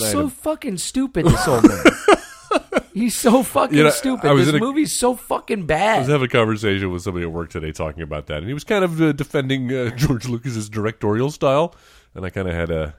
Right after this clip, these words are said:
Speaker 2: have a little chuckle 'cause I, I do not agree with that assessment, especially if this is something, if this is him having complete control
Speaker 1: He has
Speaker 2: over
Speaker 1: complete
Speaker 2: production.
Speaker 1: control.
Speaker 2: This was right before, this is the year before Howard the Duck,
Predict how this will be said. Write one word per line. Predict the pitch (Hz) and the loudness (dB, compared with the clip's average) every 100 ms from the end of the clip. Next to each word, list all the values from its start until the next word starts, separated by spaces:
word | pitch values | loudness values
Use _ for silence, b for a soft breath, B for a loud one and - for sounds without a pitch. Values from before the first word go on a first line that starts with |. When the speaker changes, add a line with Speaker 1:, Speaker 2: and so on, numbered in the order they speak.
| - | -8
Speaker 2:
have | 113 | -6
a | |
little | 110 104 | -6 -8
chuckle | - 117 87 | -8 -8 -8
'cause | 80 82 80 | -8 -6 -6
I, | 80 | -6
I | - | -6
do | 101 | -4
not | 104 110 | -2 -2
agree | 110 90 101 | -6 -6 -4
with | 95 | -2
that | 92 85 | -4 -4
assessment, | 104 - 98 - | -6 -8 -10 -10
especially | 123 - 180 - 160 120 b b | -14 -4 -4 -2 -2 -2 b b
if | 143 107 | -6 -4
this | 139 139 | -4 -4
is | 131 | -6
something, | - 123 117 117 b b b _ | -2 -2 -2 -6 b b b _
if | - 113 98 | -10 -6 0
this | 120 | 0
is | 135 107 | 2 4
him | 147 123 110 b b b | 4 4 0 b b b
having | - 127 120 | -6 -2 -2
complete | 110 104 120 107 | -4 0 0 0
control | 110 - 110 | -4 0 4
Speaker 1:
He | 92 | 4
has | 104 | 4
Speaker 2:
over | 101 | 0
Speaker 1:
complete | 101 92 | 0 0
Speaker 2:
production. | 90 - | 0 0
Speaker 1:
control. | 269 156 107 | -2 -2 0
Speaker 2:
This | 123 | 2
was | 170 127 | 2 0
right | 117 143 151 | 4 2 2
before, | 143 - 131 120 117 | -4 0 2 4 2
this | 117 | 0
is | 107 | 0
the | 113 | 0
year | 107 127 | 2 2
before | 127 120 120 104 | 2 0 0 0
Howard | 104 104 98 | 2 2 0
the | |
Duck, | 95 95 82 - | -2 -2 -4 -10